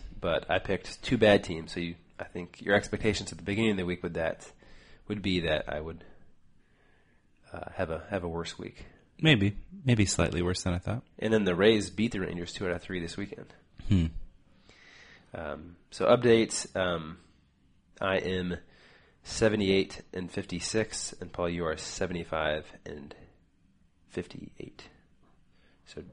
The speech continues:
Speaker 1: I'm two games up in the loss column still. Who, uh, who is your team this upcoming week?
Speaker 2: Uh, I'm gonna go two teams: Diamondbacks and Brewers.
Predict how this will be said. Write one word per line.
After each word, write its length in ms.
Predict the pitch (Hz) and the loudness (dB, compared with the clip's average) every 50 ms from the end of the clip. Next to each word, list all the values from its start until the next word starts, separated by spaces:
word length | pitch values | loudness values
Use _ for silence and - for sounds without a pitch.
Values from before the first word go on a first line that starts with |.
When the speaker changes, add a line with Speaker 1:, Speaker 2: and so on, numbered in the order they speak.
| - - _ _ - | -20 -20 _ _ -14
Speaker 1:
I'm 160 | 85 82 82 - - | -14 -14 -14 -16 -10
two 140 | - - 107 | -8 -6 -4
games 300 | 95 92 87 80 78 71 | -2 -2 -4 -4 -4 -4
up 280 | 82 78 78 - - - - - - - - - - - - - _ - | -4 -4 -4 -6 -10 -16 -16 -16 -20 -20 -20 -20 -20 -20 -20 -16 _ -6
in 60 | 87 | -4
the 80 | 85 | -2
loss 220 | - - 76 - - | 0 0 -2 -2 -4
column 280 | - - - - - | -8 -12 -12 -12 -12
still. 240 | - - - - - - - - - - - - - - - - - - _ _ - | -12 -12 -10 -12 -12 -14 -18 -20 -20 -20 -20 -20 -20 -20 -20 -20 -20 -20 _ _ -4
Who, 320 | - 120 120 120 113 110 | 0 2 4 6 8 8
uh, 160 | 101 98 92 | 8 6 6
who 100 | 90 107 | 4 2
is 120 | 113 107 95 | 0 0 -2
your 80 | 98 | -4
team 260 | 98 - 101 95 92 87 | -6 -6 -6 -6 -6 -6
this 140 | 82 - | -6 -8
upcoming 360 | - - - - 90 82 82 87 | -8 -10 -8 -8 -8 -6 -6 -8
week? 240 | 90 101 - - - - - - - | -8 -10 -12 -16 -18 -16 -4 2 6
Speaker 2:
Uh, 40 | 120 | 8
I'm 260 | 117 113 107 107 110 | 8 10 10 10 10
gonna 140 | 110 107 104 | 8 8 8
go 100 | 98 95 | 8 6
two 140 | - - 107 | 6 4 2
teams: 340 | - - 107 104 101 101 - | 4 6 6 6 6 6 6
Diamondbacks 500 | 107 104 107 104 101 101 98 98 - - | 8 8 10 10 10 10 10 8 6 2
and 80 | 95 | 2
Brewers. 380 | 90 98 98 104 113 - - | 4 4 4 2 2 -2 -8